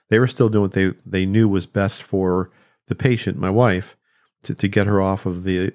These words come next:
the, uh, the ventilator. And they were proud of what they did. I talked to them any number of times. So they were still doing their thing. Came back in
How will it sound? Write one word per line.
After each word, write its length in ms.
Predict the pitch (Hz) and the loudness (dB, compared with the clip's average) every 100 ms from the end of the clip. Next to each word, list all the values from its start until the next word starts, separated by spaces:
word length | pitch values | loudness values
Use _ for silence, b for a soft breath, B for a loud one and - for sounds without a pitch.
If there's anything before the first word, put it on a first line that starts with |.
| - | -10
the, 500 | 87 - 101 92 90 | -12 -8 -4 -4 -2
uh, 100 | 90 | -4
the 140 | 87 | -6
ventilator. 480 | 90 92 87 87 92 | -2 -2 0 0 0
And 80 | 98 | 2
they 60 | 110 | 2
were 120 | 104 | 0
proud 360 | - 135 185 | -2 0 2
of 100 | 120 | 2
what 160 | 92 85 | 0 -4
they 120 | 90 | -4
did. 340 | 87 85 87 98 _ _ _ - | -2 -4 -4 -10 _ _ _ -6
I 100 | 101 | -4
talked 300 | - 110 - | 0 -2 0
to 60 | 104 | 0
them 160 | 98 | 2
any 160 | 101 101 | 0 2
number 260 | 107 117 | 0 0
of 100 | 92 | -2
times. 440 | - 92 85 85 - b b | -4 -8 -6 -10 -18 b b
So 140 | - | 0
they 40 | 175 | 0
were 80 | |
still 160 | - 120 | 2 2
doing 220 | 110 107 | 2 2
their 140 | 101 90 | 0 -2
thing. 360 | 143 117 87 _ b b b b b b b - | 0 -2 -4 _ b b b b b b b 0
Came 180 | 135 | 4
back 260 | 135 131 139 | 4 2 4
in 380 | 131 120 104 | 4 4 -2